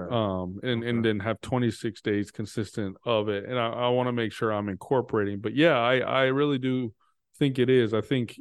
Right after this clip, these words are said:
Speaker 1: you know, getting to wherever you wanna be should be the end goal. And then you, you have checkpoints along the way, maybe is a better way to put it,
Speaker 2: Definitely.
Speaker 1: that help you get there to, to finish the marathon. So,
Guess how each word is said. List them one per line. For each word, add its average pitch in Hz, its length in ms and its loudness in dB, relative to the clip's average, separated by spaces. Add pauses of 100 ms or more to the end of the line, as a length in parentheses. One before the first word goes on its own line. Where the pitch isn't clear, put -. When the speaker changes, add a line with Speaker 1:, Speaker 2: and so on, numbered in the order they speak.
Speaker 1:
you 127 140 -2
know, 98 300 -2 (500)
getting 165 380 6
to 147 120 -2
wherever 131 380 6
you 127 140 2
wanna 120 240 0
be 110 680 0 (340)
should 123 320 -6
be 120 160 2
the 110 160 0
end 131 360 2
goal. 107 560 4
And 113 120 -4
then 113 120 -2
you, 107 320 -4
you 117 180 -2
have 113 360 0 (220)
checkpoints - 600 -4
along 110 360 -4
the 110 80 -2
way, 110 220 2
maybe 107 240 0
is 104 120 -4
a 107 40 -2
better 101 200 0
way 98 100 0
to 95 80 -6
put 110 240 -4
it, 92 220 -4
Speaker 2:
Definitely. - 500 -10
Speaker 1:
that 117 140 4
help 123 180 4
you 117 60 2
get 139 220 4
there 110 440 2 (300)
to, 117 400 2
to 123 100 0
finish 113 320 -2
the - 80 -6
marathon. 107 560 -2
So, 107 320 0